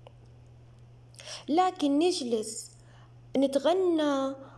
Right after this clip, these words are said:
ونتكلم ونمدح ونتمنى، وفي الأخير نقول الاتحاد أكبر من اللاعب أو الحارس، أو جته نفسية علشان ما كان يتوقع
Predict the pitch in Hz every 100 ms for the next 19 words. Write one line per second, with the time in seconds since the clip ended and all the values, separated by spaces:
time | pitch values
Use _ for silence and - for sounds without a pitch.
0 | - 226 240 233 320 392 359 320 294 285
1 | 277 - - 226 277 392 359 311 302 277
2 | 269 - - - 233 233 240 262 381 370
3 | 330 311 311 - - 233 294 - 302 294
4 | 320 330 370 - - - - - 247 247
5 | 254 262 262 - - - - - - -
6 | - 226 240 240 247 240 240 240 208 220
7 | 214 214 220 220 - - 208 208 208 262
8 | 294 403 - - - - - - - -
9 | - - - - - - - - - -
10 | - 247 269 247 339 339 311 294 - 330
11 | 330 339 294 269 262 294 294 294 - -
12 | - - 294 - 302 277 277 269 262 -
13 | 285